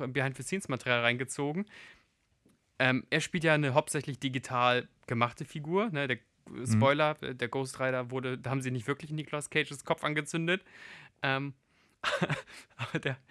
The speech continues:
Speaker 1: und normalerweise kriegst du dann einfach nur so grüne Punkte ins Gesicht, damit der, der, der Digital Artist ungefähr weiß, wo die Referenzpunkte sind.
Speaker 2: Mhm.
Speaker 1: Und Nicolas Cage hat wohl darauf bestanden, dass der immer, das sah aus wie zu Halloween, dass er immer so einen Schädel, so einen weißen Schädel aufgemalt bekommt, damit er wirklich den Ghost Rider spüren kann.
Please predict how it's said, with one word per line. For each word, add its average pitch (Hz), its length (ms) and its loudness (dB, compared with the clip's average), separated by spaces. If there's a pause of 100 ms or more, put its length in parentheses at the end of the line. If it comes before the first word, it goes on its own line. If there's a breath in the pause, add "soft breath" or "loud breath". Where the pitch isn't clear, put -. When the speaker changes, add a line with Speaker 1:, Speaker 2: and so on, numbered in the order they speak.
(220 loud breath)
Speaker 1:
und 151 100 2
normalerweise 147 420 6
kriegst 147 180 -6
du 147 40 2
dann 135 80 2
einfach 127 100 0
nur 127 100 0
so 120 140 -4
grüne 127 260 0
Punkte 302 320 0
ins 262 160 -2
Gesicht, 233 400 -2
damit 143 280 -8
der, 135 480 -2
der, 127 180 -6
der 120 220 -4
Digital 151 480 -2
Artist 151 360 4
ungefähr 127 320 -2
weiß, 123 340 0
wo 123 120 -4
die 120 120 -6
Referenzpunkte 226 760 0
sind. 226 240 -2 (240)
Speaker 2:
Mhm. 117 260 4 (1120 loud breath)
Speaker 1:
Und 147 80 -2
Nicolas 147 320 2
Cage 170 180 4
hat 156 120 0
wohl 147 100 0
darauf - 320 -2 (140)
bestanden, 160 420 4
dass 156 120 2
der - 140 0
immer, 151 320 2
das 131 280 -6
sah 107 100 -8
aus - 240 -4
wie 120 100 -8
zu - 160 -6
Halloween, 120 380 0 (200 loud breath)
dass 123 140 0
er 131 80 4
immer 135 160 2
so 135 80 0
einen 123 80 0
Schädel, 147 500 2
so - 80 -6
einen 113 120 -2
weißen 131 280 4
Schädel 156 380 0
aufgemalt 107 480 -2
bekommt, 127 380 -4
damit 123 240 -2
er 120 160 0
wirklich 131 240 -6
den 120 160 -2
Ghost 135 280 -2
Rider 117 220 2
spüren 127 460 -2
kann. 113 260 -2